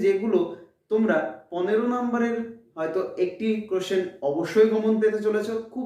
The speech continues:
বেশি হলে দুটি প্রশ্ন কমন পেয়ে যাচ্ছ। আর টিকাতে তোমাদের চারটি প্রশ্ন লিখতে হয়, সেখান থেকে তোমরা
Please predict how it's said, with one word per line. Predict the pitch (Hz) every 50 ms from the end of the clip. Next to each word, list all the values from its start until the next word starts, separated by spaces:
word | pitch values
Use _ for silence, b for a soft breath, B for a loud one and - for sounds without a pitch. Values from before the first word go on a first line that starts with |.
| 220 240
বেশি | 247 - 240 233
হলে | 226 214 196
দুটি | 202 202 202 - 190
প্রশ্ন | 196 - - 208 202 202 - - - _ _ _ _ _ _ -
কমন | 160 160 147 131 123 139
পেয়ে | 131 113 110
যাচ্ছ। | 95 - - - - - - - _ _ _ _ _ _ _ _ _
আর | 143 143 135 139 139 - - - _ _ _
টিকাতে | 208 208 208 - 262 262 262 233 190 196
তোমাদের | 202 202 202 185 202 202 - -
চারটি | 175 175 175 - 202 - 208
প্রশ্ন | 208 202 - 214 208 202
লিখতে | 202 208 208 214
হয়, | 202 208
সেখান | 202 185 196 196 202
থেকে | 196 202 202 - 202
তোমরা | 202 202 202